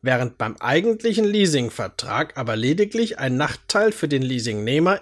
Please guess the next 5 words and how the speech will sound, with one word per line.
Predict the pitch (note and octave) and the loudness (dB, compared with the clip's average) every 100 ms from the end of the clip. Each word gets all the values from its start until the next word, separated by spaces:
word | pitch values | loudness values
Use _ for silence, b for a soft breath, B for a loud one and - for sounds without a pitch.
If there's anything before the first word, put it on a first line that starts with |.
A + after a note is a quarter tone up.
| - | -4
in | C#3 B2+ | -4 -2
Gestalt | B2 - C3+ F3+ F#3 - | -4 -2 0 0 -2 -2
hoher | D3+ D#3 E3 - | 4 4 4 0
Effektivzinsen | D3+ D#3+ - - E3 - - A2+ G2+ A2 | -2 -4 -4 -2 -2 -4 -6 -6 -6 -10
entsteht, | - F#2+ - - C#3+ - | -12 -10 -10 -8 -8 -8